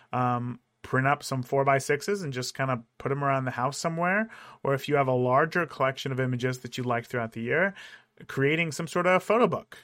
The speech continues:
You know, I use, uh, Lightroom and Blurb to make my,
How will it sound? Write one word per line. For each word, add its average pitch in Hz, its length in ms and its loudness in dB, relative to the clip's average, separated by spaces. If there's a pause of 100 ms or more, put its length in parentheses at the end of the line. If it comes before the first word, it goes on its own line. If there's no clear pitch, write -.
You 127 100 -6
know, 131 100 -2
I 139 140 -4
use, 151 340 -4
uh, 135 220 4
Lightroom 151 560 0
and 131 220 -2
Blurb 139 540 2
to - 100 -8
make 135 280 -4
my, 127 380 0